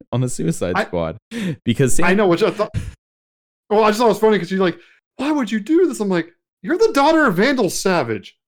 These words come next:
Speaker 2: How did you
Speaker 1: Yeah.
Speaker 2: What?"
Speaker 1: How are you surprised? And, like, that was the other part of the movie that, like,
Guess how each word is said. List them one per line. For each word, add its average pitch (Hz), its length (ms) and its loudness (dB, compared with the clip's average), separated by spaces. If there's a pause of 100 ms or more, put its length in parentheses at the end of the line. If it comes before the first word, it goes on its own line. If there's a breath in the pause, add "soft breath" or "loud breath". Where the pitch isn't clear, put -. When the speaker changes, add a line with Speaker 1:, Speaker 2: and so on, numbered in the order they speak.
Speaker 2:
How 330 200 0
did 349 220 -2
you 339 100 -6 (480)
Speaker 1:
Yeah. - 100 -18 (180)
Speaker 2:
What?" 415 360 -2 (240)
Speaker 1:
How 311 120 -2
are 381 60 2
you 262 140 2
surprised? 113 760 -2
And, 139 100 0
like, 139 180 0
that 135 140 2
was 185 180 0
the 123 120 0
other 123 120 2
part 110 200 -2
of 98 60 -6
the 95 40 -4
movie 92 300 -4
that, 82 180 -10
like, 85 140 -10